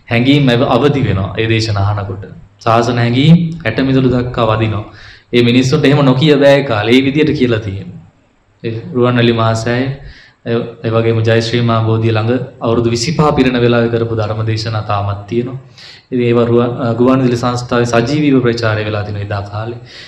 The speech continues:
ඉතින් ඒවා අහනකොට තේරෙනවා ස්වාමීන් වහන්සේගේ හිතේ මොනතරම් සාසනික හැඟීමක්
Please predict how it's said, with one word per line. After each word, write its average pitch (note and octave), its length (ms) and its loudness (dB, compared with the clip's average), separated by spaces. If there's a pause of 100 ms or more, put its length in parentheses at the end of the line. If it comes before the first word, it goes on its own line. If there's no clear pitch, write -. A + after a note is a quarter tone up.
ඉතින් C3 200 0
ඒවා B2 200 6
අහනකොට B2+ 320 2
තේරෙනවා B2 300 2
ස්වාමීන් A#2+ 420 0
වහන්සේගේ B2 520 0 (200)
හිතේ C3 340 0
මොනතරම් B2+ 540 0
සාසනික B2+ 540 -2
හැඟීමක් B2 440 0